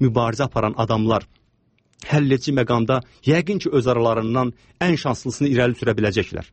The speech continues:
Əgər onlar narazılıq eləsələr, onlar bu çıxış yolunu tapa bilməsələr, o zaman xalq nə, nə gün üçündür? Xalq özü seçər bu adamı.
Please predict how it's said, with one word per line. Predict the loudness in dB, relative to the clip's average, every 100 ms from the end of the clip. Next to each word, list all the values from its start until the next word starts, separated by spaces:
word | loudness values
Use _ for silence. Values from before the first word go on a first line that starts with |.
| _ -8
Əgər | 0 2 2 -2 _ _
onlar | 0 2 2 0
narazılıq | 2 2 0 -2 -2 -2
eləsələr, | -2 -2 -2 -2 0
onlar | 2 2 0 -6 _ -8
bu | -4 -4
çıxış | -2 -2 2
yolunu | 2 2
tapa | 2 0
bilməsələr, | 0 0 0 -2 -2 0
o |
zaman | 0 0 0
xalq | 0 2
nə, | 0 0 -4
nə | 0 2
gün | 0 0
üçündür? | -2 -4 -6 _ -10
Xalq | 0 2 4 4
özü | 2 2
seçər | -2 -2 -2 -4 -2
bu | 2 2
adamı. | 0 -4